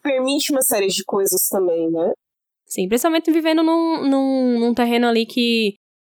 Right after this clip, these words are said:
Speaker 2: a gente imagina, né, que seja, n-, não é calçado, tem um rio ali perto, tem lixo, então realmente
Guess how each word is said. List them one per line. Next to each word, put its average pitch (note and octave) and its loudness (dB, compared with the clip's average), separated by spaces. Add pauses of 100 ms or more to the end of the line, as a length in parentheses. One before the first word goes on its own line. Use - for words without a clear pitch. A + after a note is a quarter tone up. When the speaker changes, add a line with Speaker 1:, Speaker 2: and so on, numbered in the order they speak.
(140)
Speaker 2:
a G3+ -2
gente G3+ 0
imagina, G#3 4
né, G3 2
que - -10
seja, F#3 0 (100)
n-, G3+ 0
não F#3+ 2
é F#3 0
calçado, B3+ 0 (480)
tem G3+ 2
um G#3+ 0
rio B3 2
ali G#3 2
perto, G#3+ 0
tem E3+ -4
lixo, A3+ 0
então A3+ -2
realmente G#3+ -2